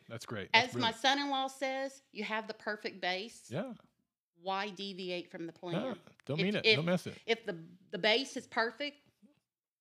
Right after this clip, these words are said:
Speaker 2: you can build anything on top of it.
Speaker 1: Absolutely. Solid foundation.
Speaker 2: Yeah.
Speaker 1: Mm-hmm.
Speaker 2: So we have our perfect base, and then I just build the heat and the flavors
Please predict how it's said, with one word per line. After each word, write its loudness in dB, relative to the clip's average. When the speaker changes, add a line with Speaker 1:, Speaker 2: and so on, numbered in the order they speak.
Speaker 2:
you -8
can 0
build 2
anything 2
on 0
top 0
of -8
it. -6
Speaker 1:
Absolutely. -6
Solid -2
foundation. -4
Speaker 2:
Yeah. 4
Speaker 1:
Mm-hmm. -12
Speaker 2:
So 2
we -4
have 0
our 0
perfect -6
base, -4
and 2
then 2
I 2
just -6
build -2
the -6
heat -4
and 2
the -4
flavors -4